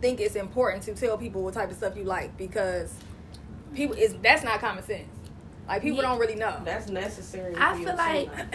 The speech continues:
Speaker 3: team.
Speaker 2: <clears throat> I feel like, 'cause you know what?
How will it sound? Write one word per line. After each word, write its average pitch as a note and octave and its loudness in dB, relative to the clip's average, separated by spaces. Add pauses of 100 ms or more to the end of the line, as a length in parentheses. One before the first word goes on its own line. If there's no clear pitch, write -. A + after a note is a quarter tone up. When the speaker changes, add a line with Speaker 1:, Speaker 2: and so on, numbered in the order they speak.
Speaker 3:
team. F4+ 0 (200)
Speaker 2:
<clears throat> - -10
I D4 4
feel E4 -4
like, C#4 0 (920)
'cause D4 -2
you F#4 -4
know G#4+ 0
what? A4 4